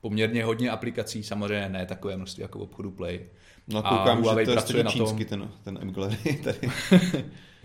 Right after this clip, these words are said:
Speaker 1: No, tady, jako pokud, eh, tady zatím ano, ale vím, že třeba na mém Huawei je to
Speaker 2: Mhm.
Speaker 1: samozřejmě v češtině. Eh, a vím teda ještě jednu zajímavou informaci, že Huawei aktivně pracuje na tom, aby vlastně víc vývojářů podporovalo, eh, App Gallery, respektive vytvářelo své aplikace a upravovalo
Speaker 2: Hmm.
Speaker 1: i pro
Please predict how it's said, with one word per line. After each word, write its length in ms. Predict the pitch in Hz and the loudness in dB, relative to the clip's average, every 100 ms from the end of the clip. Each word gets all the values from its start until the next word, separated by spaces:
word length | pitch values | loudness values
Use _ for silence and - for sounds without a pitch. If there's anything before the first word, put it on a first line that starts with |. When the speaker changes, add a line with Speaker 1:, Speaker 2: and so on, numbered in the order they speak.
| - | -10
Speaker 1:
No, 180 | - 110 | 0 2
tady, 240 | 131 135 123 | 2 0 0
jako 180 | 123 135 | 0 0
pokud, 460 | 151 151 147 - | 0 -4 -6 -4
eh, 320 | 123 120 120 | -2 -2 -4
tady 280 | - 123 123 - - 123 | -2 0 0 -4 -18 -4
zatím 360 | 117 - 135 | -4 -2 -4
ano, 300 | 117 120 123 | -2 0 0
ale 160 | 120 113 110 | 0 0 -4
vím, 160 | 113 | -6
že 80 | 110 | -4
třeba 220 | 117 117 | -2 -2
na 100 | 113 | 0
mém 200 | 113 117 | 0 -2
Huawei 280 | 113 110 110 | 0 0 0
je 60 | 107 | 0
to 60 | |
Speaker 2:
Mhm. 80 | 120 | -2
Speaker 1:
samozřejmě 260 | 117 113 123 | -2 -4 -6
v 40 | |
češtině. 420 | 95 - 110 107 - - _ _ | -10 -10 -12 -12 -20 -20 _ _
Eh, 40 | 107 104 104 104 104 107 - - - | -10 -6 -4 -4 -4 -6 -8 -18 -8
a 60 | 110 | -2
vím 380 | 110 113 - - _ | -2 -2 -6 -16 _
teda 160 | 117 110 | 2 2
ještě 240 | 107 117 104 | 2 2 2
jednu 180 | 117 | 2
zajímavou 340 | 127 127 127 120 | 2 0 0 -2
informaci, 460 | 120 120 117 113 110 | -4 -6 -6 -6 -4
že 100 | 107 | -2
Huawei 460 | 110 107 107 104 | -2 0 0 -2
aktivně 440 | 104 - 113 113 104 | -4 -8 -6 -4 -4
pracuje 340 | 95 - 110 | -6 -4 -4
na 60 | 95 | -4
tom, 240 | 101 98 | -6 -6
aby 200 | 95 98 | -4 -4
vlastně 360 | 98 95 107 101 | -4 -6 -8 -4
víc 380 | 104 98 - _ - | -6 -6 -12 _ -6
vývojářů 540 | 101 107 107 104 107 | -2 0 0 -2 -4
podporovalo, 760 | 104 98 107 101 104 104 104 107 - | -8 -10 -8 -6 -4 -6 -8 -14 -16
eh, 40 | 107 | -10
App 320 | 92 113 107 | -8 -6 -4
Gallery, 380 | 110 107 101 98 | -2 -2 -2 -4
respektive 420 | 98 98 - 98 | -6 -10 -8 -6
vytvářelo 460 | 95 95 95 95 | -6 -6 -4 -4
své 140 | 92 107 | -6 -8
aplikace 480 | 95 101 101 101 - | -8 -10 -8 -10 -10
a 80 | 104 | -10
upravovalo 480 | 92 95 95 95 120 | -8 -8 -6 -4 -2
Speaker 2:
Hmm. 140 | 113 113 | -4 -6
Speaker 1:
i 60 | |
pro 220 | - 92 | -10 -10